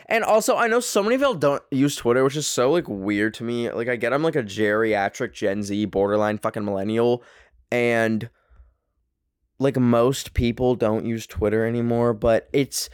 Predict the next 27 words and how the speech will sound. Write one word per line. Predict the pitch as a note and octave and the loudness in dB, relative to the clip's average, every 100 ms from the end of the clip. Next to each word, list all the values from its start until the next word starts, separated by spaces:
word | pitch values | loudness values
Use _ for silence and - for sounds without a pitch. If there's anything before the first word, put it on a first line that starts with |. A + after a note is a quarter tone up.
| - _ | -20 _
still | - - - E3 D#3 D#3+ D3+ - _ | -10 -2 2 4 6 4 0 -16 _
a | D3 D3+ | 2 2
kind | D3 C#3+ C#3+ C#3+ | 0 -2 2 2
of | C#3 | 2
interesting | C#3 B2+ C#3 B2 C#3 | 2 2 0 0 0
place | B2 B2+ B2+ B2 - - _ | 2 4 2 2 -6 -18 _
where | C#3 C#3 C3 | 2 4 4
kooky, | B2 D3 C#3 D#3 | 2 -2 0 0
crazy | D3 C3+ C3+ C3 | 2 2 0 0
things | C3+ B2+ | 0 -2
happen, | A#2 B2+ A#2+ A#2+ G#2 G#2 _ _ _ | -2 -4 0 0 0 -4 _ _ _
and | B2+ C3 B2+ A#2+ - | 0 2 2 0 0
that | C#3+ | -2
shit | C#3+ D#3 | 0 -2
is | D3+ | 0
not | D3 | 0
happening | C3+ C3+ C#3 | 0 0 2
on | B2+ | 2
TikTok. | B2+ - D3 - - B2 A#2+ A#2+ - - _ _ _ _ - _ _ _ _ _ | 0 -4 -6 -6 -4 2 2 0 -4 -20 _ _ _ _ -20 _ _ _ _ _
You're | C3 C3 D2+ C#3+ D3 | -4 -2 0 0 2
not | E3 D3+ | 0 2
getting | D#3+ | -2
fucking | C#3+ D#3+ - D3 | -2 -6 -2 0
news | B2+ B2 C3 B2 | 4 4 4 0
on | - B2 B2 | 0 -2 -2
Tik-, | C3+ | -4
anyways. | - A2+ G2 - | -4 -2 -4 -6